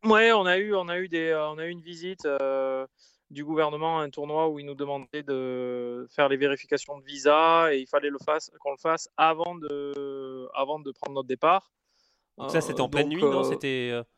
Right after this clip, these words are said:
Speaker 1: ben, euh, donc ça, on l'a eu la, le matin, euh, le matin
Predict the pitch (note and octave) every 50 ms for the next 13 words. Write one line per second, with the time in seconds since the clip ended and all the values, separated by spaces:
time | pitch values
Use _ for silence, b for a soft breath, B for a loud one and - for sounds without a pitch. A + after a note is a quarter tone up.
0 | _ _ _ - - E3+ E3 D#3 F3 F3 F3+ F#3 F3+ F3+ F#3 F3+ - - - E3+
1 | F3 E3+ E3+ E3 E3 F3 F3 D#3+ - A3+ A#3 A3 G3 F#3 F3+ F#3 F#3 F#3+ F#3+ F3
2 | E3 D#3 D3+ D3+ D3+ D3+ D3+ D#3 D#3+ D#3+ D#3+ D#3+ D#3 _ - G#3+ A3 G#3+ G#3 G3
3 | E3 D3 C#3+ C#3+ C#3+ C#3 C#3 C#3 C#3 C3+ C3+ D3 D3+ D#3+ D#3 - - E3+ E3